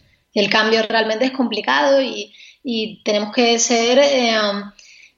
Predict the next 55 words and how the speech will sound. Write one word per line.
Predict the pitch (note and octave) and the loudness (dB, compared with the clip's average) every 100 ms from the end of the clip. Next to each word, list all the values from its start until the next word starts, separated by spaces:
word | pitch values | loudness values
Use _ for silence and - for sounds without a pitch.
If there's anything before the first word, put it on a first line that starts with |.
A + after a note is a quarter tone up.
| - | 0
tenemos | C4+ E4 | 2 2
que | F#4 | 0
comprometernos | D#4 C4+ B3 A#3 A#3 C#4+ D4 | 0 0 0 -2 -2 -2 -2
a | C#4+ | -2
fallar, | C4+ G3 G3 - | -2 -2 -4 -8
que | A3 | -10
es | |
una | A#3 | -8
expresión | A#3 A#3+ A#3 A3+ | -6 -4 -4 -4
que | A3 | -4
utilizamos | A3 A3 A#3 G#3 A3 | -4 -4 -4 -4 -2
en, | G#3+ G3+ A3 | -2 -2 0
en | G#3 | 2
act, | G#3+ C4 | 2 0
en | B3 | -2
el | G#3 | -4
tipo | G#3 G#3 | -4 -4
de | G#3 | -2
terapia | G#3 G#3 G#3 G3 | 0 -2 0 -2
que | G3+ | -2
yo, | G3 G3 G3 G3 - C4 | -2 0 0 -2 -6 -4
que | G#3+ | -2
yo | G#3 | 0
practico | G#3 - - C#4+ | -2 -2 2 2
y | |
que | B3 | 2
me, | G#3 | 0
a | G#3+ | 0
mí | G#3 | 0
me | A3 | -2
encanta, | G#3+ A3 G3 | 0 0 -2
que | G#3+ | -6
es | - | -4
comprometerte | G#3+ G3 G#3 G3+ A#3 B3+ D#4 | -2 0 0 0 0 2 2
a | |
volver | A#3+ G3+ A3+ B3+ | 2 2 2 2
al | B3 | 0
camino, | G3+ G#3 G3+ F3+ | -4 -12 -8 -6
comprometerte | F#3 G3 F#3+ G3+ B3 A#3+ | -4 -2 -4 -2 0 0
a | |
que | F#3+ G3+ | -2 -4
sabes | A3+ B3 | -4 -4
que | C4+ | -2
vas | C4+ B3+ | 0 0
a | |
fallar | - A3+ C#4+ E4 | -2 0 -2 -2
tarde | - A3+ A3 | -2 -2 -2
o | |
temprano, | G#3+ G#3 G#3 G3+ | -4 -4 -4 -4
seguro | - F#3 G3+ G3+ | -4 -2 -2 -2
que | G#3 | -2
sí, | G3+ | -4
te | F3+ | 0
lo | G3 | 0
garantizo, | F#3+ - G3 C4 G4+ | 0 -2 -2 -2 -4